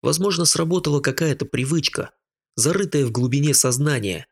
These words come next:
некая давным-давно пережитая утрата, память о которой ещё крутилась на орбите около угасавшего ядра его личности. Или передо мной был чудом оставшийся в целости кусочек гранита, из которого некогда он состоял целиком.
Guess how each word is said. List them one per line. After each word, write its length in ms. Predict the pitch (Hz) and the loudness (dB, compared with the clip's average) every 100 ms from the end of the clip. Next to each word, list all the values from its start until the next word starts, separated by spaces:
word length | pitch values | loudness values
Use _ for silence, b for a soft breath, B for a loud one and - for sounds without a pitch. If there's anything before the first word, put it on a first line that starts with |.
| - | -6
некая 380 | 185 - 127 113 | -4 -2 -2 0
давным-давно 760 | 123 135 151 110 123 143 170 | 0 2 0 0 0 0 -2
пережитая 600 | 131 117 113 110 113 113 | 0 -2 0 0 0 0
утрата, 560 | 113 113 113 92 95 - _ _ _ - | -2 -4 -6 -6 -8 -12 _ _ _ -4
память 300 | 180 151 - | 0 0 0
о 20 | |
которой 400 | 151 147 185 117 | 0 0 0 0
ещё 240 | 107 - | 0 0
крутилась 580 | 117 127 135 180 143 107 | 0 -2 -2 0 2 0
на 120 | 117 117 | 0 -2
орбите 500 | 131 151 143 - - | 0 -2 -2 -4 -4
около 320 | 165 - 117 | -6 -2 -2
угасавшего 880 | - 117 123 127 156 139 - 95 69 _ _ - | -2 -2 0 2 0 0 -2 -2 -6 _ _ -6
ядра 320 | 180 139 131 | -2 0 2
его 200 | 117 110 | 2 0
личности. 680 | 113 107 - - 90 - - - _ _ _ _ - | 0 -2 -4 -4 -4 -6 -12 -16 _ _ _ _ -4
Или 200 | 208 190 | -2 -2
передо 400 | 190 170 147 156 | 0 0 2 2
мной 260 | 156 170 147 | 2 2 2
был 220 | 151 143 | 2 2
чудом 360 | - 160 147 131 | 0 0 2 2
оставшийся 600 | - 147 127 135 - 131 | 0 0 0 0 0 0
в 80 | |
целости 640 | - 175 170 120 - 92 - _ _ - | 0 0 2 2 0 -4 -8 _ _ -4
кусочек 520 | 190 - 156 131 120 | 0 2 2 0 0
гранита, 640 | 123 143 143 95 - 80 - _ _ | 2 2 2 0 -2 -8 -12 _ _
из 120 | 135 - | -2 0
которого 460 | 151 151 190 160 | 0 0 0 2
некогда 540 | 151 165 175 143 120 120 | 2 2 0 0 0 0
он 200 | 135 123 | 0 2
состоял 500 | - - 123 123 117 | 0 0 0 0 0
целиком. 600 | - 117 117 107 85 | 0 -2 -2 -2 -4